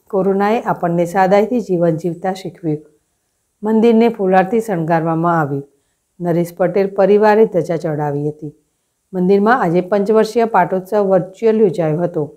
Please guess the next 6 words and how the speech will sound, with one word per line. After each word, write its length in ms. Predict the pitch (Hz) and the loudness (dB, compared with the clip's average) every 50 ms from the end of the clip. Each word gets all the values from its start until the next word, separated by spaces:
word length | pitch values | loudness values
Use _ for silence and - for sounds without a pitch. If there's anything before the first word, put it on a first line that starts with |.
| _ _ _ _ - | _ _ _ _ -4
લાખો 420 | 170 190 196 196 196 - - 254 | 0 0 0 -2 -4 -4 -2 -2
ભાવિકો 480 | 208 220 220 214 214 220 214 214 220 254 - | 2 4 4 4 4 2 2 0 -2 -2 0
આ 100 | 214 185 180 | 2 2 4
online 460 | 180 180 180 180 190 196 208 214 208 | 4 4 2 2 0 0 0 -2 -2
પાટોત્સવમાં 640 | 208 202 170 156 160 175 170 170 185 175 180 208 190 | -4 -6 -6 -6 -6 -8 -8 -8 -8 -6 -4 -4 -4
જોડાયા. 460 | 180 175 160 160 156 156 156 156 156 | -2 -2 -2 0 0 -2 -4 -6 -8